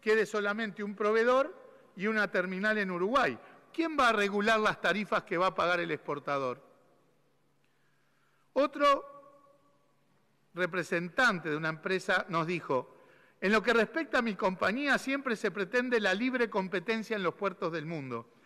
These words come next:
Para nosotros esto es fundamental.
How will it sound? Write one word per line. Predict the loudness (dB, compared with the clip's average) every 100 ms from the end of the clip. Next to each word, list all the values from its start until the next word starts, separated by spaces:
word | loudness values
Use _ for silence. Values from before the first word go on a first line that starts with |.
| -20 _ _
Para | 2 4 4
nosotros | 2 2 2 2 0
esto | 0 0 -2
es |
fundamental. | 0 -2 0 0 -4 0 0 2 -2